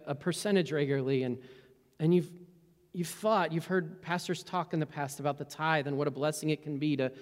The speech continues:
to tithe. And maybe, maybe these next three weeks, the invitation for you is to just increase one or two percentage points in, in your giving, your regular giving each month, and just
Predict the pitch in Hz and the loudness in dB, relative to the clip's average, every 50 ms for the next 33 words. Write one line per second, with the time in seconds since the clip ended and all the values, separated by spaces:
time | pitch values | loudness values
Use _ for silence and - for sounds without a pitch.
0 | - - - - - - 151 139 - - 147 147 139 135 135 131 123 123 - - | -20 -20 -20 -16 -8 -8 -6 -6 -6 -2 0 0 2 2 0 -2 -4 -8 -14 -20
1 | - - _ _ _ _ - 208 156 135 - 175 165 165 180 208 208 202 190 - | -20 -20 _ _ _ _ -14 -12 -10 -6 0 4 4 6 6 6 4 2 -2 -2
2 | - - 180 196 196 185 160 - - - - - 170 156 147 147 160 165 175 - | -2 0 0 2 2 0 -4 -6 -14 -20 -14 -4 -2 -2 0 2 2 2 2 2
3 | - - - - 170 175 190 160 160 185 165 - - - - - - - - 147 | -4 -12 -8 -4 0 0 2 2 2 0 0 -2 -6 -10 -12 -12 -12 -6 -2 2
4 | 156 170 180 160 165 - 180 175 170 - - 170 165 - 160 151 156 160 160 151 | 4 4 4 2 0 -2 -2 -2 -2 0 -2 -2 -2 0 -2 0 2 2 2 2
5 | 139 139 - 135 123 170 165 - - - - - - _ - 165 165 160 - - | 0 -2 -6 -6 -6 -6 -6 -8 -10 -18 -20 -20 -12 _ 2 4 4 4 2 -2
6 | 214 190 - - 160 170 180 180 175 165 - - 180 - - 160 - - - 156 | -2 -2 -2 -4 -2 0 2 2 2 2 0 -6 -10 -6 -6 -6 -6 -2 0 0
7 | 156 147 - - - - 139 123 117 101 - 123 123 120 - - 139 139 135 127 | 0 0 -2 -6 -10 -6 -4 -4 -4 -6 -6 -6 -6 -6 -6 -2 0 0 0 0
8 | 123 123 143 139 120 127 123 123 123 127 117 120 135 147 156 160 160 156 151 139 | 0 0 -2 0 0 -2 -2 -2 -2 -2 -2 0 0 0 0 0 0 0 0 0
9 | 139 139 131 135 123 123 - - - - - _ - 160 160 - - - 151 135 | 0 -2 -2 -2 -4 -4 -6 -8 -20 -20 -16 _ -4 -4 -4 -4 -4 -4 -4 -4
10 | 123 120 - 135 143 135 143 165 208 - - | -4 -4 -2 -2 -2 -2 -2 -6 -10 -10 -10